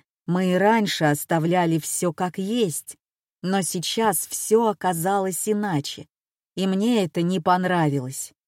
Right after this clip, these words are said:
Он внимательно изучал ее. «Я прав? Ты отдаляешься от меня?»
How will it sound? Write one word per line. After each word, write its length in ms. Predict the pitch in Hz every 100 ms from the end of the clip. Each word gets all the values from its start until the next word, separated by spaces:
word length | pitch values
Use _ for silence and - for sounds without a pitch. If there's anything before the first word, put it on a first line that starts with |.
| _ _ _ _
Он 220 | 185 180
внимательно 920 | 165 170 170 214 277 269 254 254 240
изучал 580 | 220 247 - - 170 151
ее. 460 | 147 143 143 135 - _ _ _ -
«Я 240 | 151 175 151
прав? 500 | - 170 175 208 - _ _ _ _ _ _
Ты 300 | - 196 175 -
отдаляешься 1080 | 185 156 147 165 160 214 254 220 - 180 156
от 140 | -
меня?» 420 | 170 165 156 131